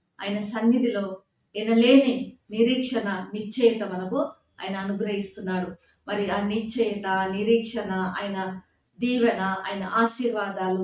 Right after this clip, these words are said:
ఆయన కృప మనకు దొరకాలి, మనకు కావాలి అనుకుంటే ఆయన సన్నిధికి మనం వద్దాము, ఆయన సన్నిధిలో మనము ప్రార్థన చేద్దాము. మరి ఆయన అనుగ్రహం ఈ ఉదయకాల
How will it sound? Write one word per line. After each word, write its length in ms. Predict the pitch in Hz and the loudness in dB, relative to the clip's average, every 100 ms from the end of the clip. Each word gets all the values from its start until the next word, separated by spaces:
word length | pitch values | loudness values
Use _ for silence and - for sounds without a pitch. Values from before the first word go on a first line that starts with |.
| 185 | -4
ఆయన 180 | 208 202 202 | -4 -4 -4
కృప 240 | 233 233 214 190 190 - _ _ - | -2 0 0 0 -2 -8 _ _ -8
మనకు 280 | 208 214 208 220 | -6 -4 0 4
దొరకాలి, 500 | 233 233 233 214 208 196 | 4 4 2 2 0 -2
మనకు 240 | 190 208 202 226 | -6 -8 -6 2
కావాలి 440 | 240 262 254 220 202 | 6 6 4 2 -2
అనుకుంటే 460 | 185 185 185 185 185 185 _ _ - | -6 -8 -8 -8 -10 -12 _ _ -12
ఆయన 160 | 196 196 202 | -8 -6 -6
సన్నిధికి 580 | 226 220 220 202 185 185 185 - _ - | -6 -4 -4 -4 -2 -2 -4 -10 _ -8
మనం 160 | 190 185 185 | -6 -4 -4
వద్దాము, 440 | 185 196 190 185 185 _ _ 190 | -6 -6 -4 -4 -6 _ _ -10
ఆయన 160 | 190 185 | -8 -6
సన్నిధిలో 400 | 208 214 214 190 185 | -6 -6 -6 -4 -4
మనము 260 | 185 190 285 - _ - | -2 -2 -2 -4 _ -10
ప్రార్థన 380 | 190 185 190 190 185 | -4 -4 -4 -4 -4
చేద్దాము. 420 | 190 190 185 180 - _ _ - | -4 -4 -4 -6 -10 _ _ -12
మరి 160 | 190 185 202 | -6 -4 0
ఆయన 200 | 233 247 - 247 | 2 2 2 6
అనుగ్రహం 480 | 269 294 254 220 185 - _ _ _ - | 6 6 4 -2 -6 -10 _ _ _ -4
ఈ 80 | 226 277 | 4 4
ఉదయకాల 440 | 277 269 247 226 | 6 6 6 2